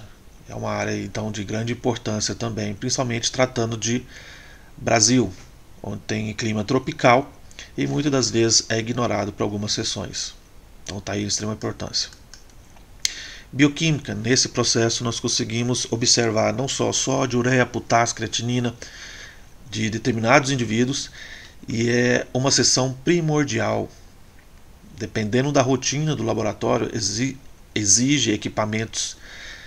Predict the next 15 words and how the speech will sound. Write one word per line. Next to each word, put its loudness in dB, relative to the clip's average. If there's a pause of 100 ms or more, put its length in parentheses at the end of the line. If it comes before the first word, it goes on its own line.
(220)
de 2
alta 4
complexidade -2
e 0
de -2
profissionais 0
cada 2
vez 2
mais 0
capacitados -2 (760)
em 4 (380)
manipular 0
esses 0
equipamentos. -6 (1200)
Hematologia, 4